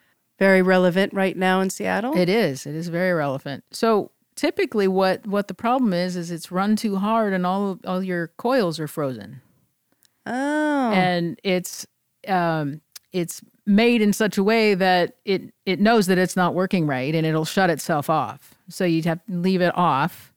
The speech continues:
Speaker 2: and then wait, um, however long it takes,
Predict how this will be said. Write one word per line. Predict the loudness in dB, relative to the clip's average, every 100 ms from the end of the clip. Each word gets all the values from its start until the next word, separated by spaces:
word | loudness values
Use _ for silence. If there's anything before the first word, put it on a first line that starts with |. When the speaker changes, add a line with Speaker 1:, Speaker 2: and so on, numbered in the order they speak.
| _ -6
Speaker 2:
and | -2 0
then | 0 -2 0
wait, | 2 2 0 -4 -16 -20 _ _ -4
um, | -2 -2 -4
however | 0 2 2 -2
long | -4 -4 -4
it | -6
takes, | -2 -2 -2 -6 -16